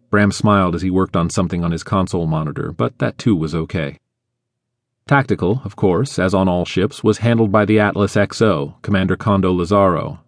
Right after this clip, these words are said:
Tanner's number two on the Atlas. Loyal, honest, with great insight. He couldn't think of a better man to have at his wing. His favorite Marine, Major Oliver Stahl, was not on board, having taken over on Gaith.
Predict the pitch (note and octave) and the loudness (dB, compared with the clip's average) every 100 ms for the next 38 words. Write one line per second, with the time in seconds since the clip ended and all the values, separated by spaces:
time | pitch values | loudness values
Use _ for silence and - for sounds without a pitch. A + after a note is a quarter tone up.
0 | _ - F#2 F#2 F#2+ F#2 E2+ - F#2 D#2 | _ -6 -4 -2 -2 -2 -2 0 0 -2
1 | E2 E2+ D#2+ E2 D#2+ - _ _ _ _ | -4 -6 -8 -8 -10 -14 _ _ _ _
2 | - F#2+ F2 F2+ F2+ - F2+ F2 F#2 - | -2 -2 0 -4 -8 -8 -4 -4 -6 -12
3 | - - - G2 G2 G2 G2 F#2+ - E2+ | -14 -10 -8 -2 2 2 2 0 -2 -4
4 | D#2+ - _ _ _ _ _ _ - - | -4 -10 _ _ _ _ _ _ -4 0
5 | C3 B2 B2 G#2 G2+ G#2 G2+ A2 F#2+ E2 | 2 4 2 2 2 4 4 4 2 0
6 | G2+ F2+ E2+ E2+ F#2+ F#2+ D#2+ C#3+ _ _ | -2 -2 -4 -2 0 0 -2 -8 _ _
7 | _ _ F#2+ - C3 A#2 A2 A2+ B2+ G#2+ | _ _ -4 2 4 4 4 4 6 4
8 | G2 - _ _ - A2 G#2+ G2 G#2 G2+ | 2 -2 _ _ -4 0 2 2 2 2
9 | F#2 - - A2 F#2 F2 G2 A#2+ G#2 F#2 | 0 -2 2 4 4 2 2 4 4 2
10 | F2+ F2 D#2 D#2 _ _ _ F#2+ F#2 - | 0 0 -2 -6 _ _ _ -10 -8 -4
11 | G2+ G2 G2+ F2+ E2+ E2 E2+ G2+ F2 | -2 2 2 2 0 -2 0 0 -2